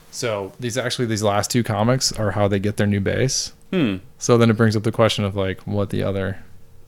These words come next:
Speaker 2: Eighteen were doing?
Speaker 1: Yeah, I
Speaker 2: Yeah.
Speaker 1: mean, basically just telling stories.
Speaker 2: Hmm.
Speaker 1: Like, they were trying to and failing, trying to and failing,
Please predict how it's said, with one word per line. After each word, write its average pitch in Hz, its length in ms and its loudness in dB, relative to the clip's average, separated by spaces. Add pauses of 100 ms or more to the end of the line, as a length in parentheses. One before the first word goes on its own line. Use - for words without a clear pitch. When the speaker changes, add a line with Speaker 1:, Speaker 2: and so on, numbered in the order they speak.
(260)
Speaker 2:
Eighteen 104 440 -2
were 143 120 2
doing? 175 320 4
Speaker 1:
Yeah, 123 300 6
I - 60 0
Speaker 2:
Yeah. 120 140 4
Speaker 1:
mean, 123 120 8
basically 117 400 6
just 101 160 -2
telling 101 260 2
stories. 95 580 -4
Speaker 2:
Hmm. 147 260 0
Speaker 1:
Like, 95 320 -2 (240)
they 107 100 2
were 95 120 -4
trying 95 440 -4
to 95 220 -4
and 90 160 -4
failing, 92 500 -4
trying 95 300 -6
to 98 200 -6
and 104 140 -6
failing, 95 400 -2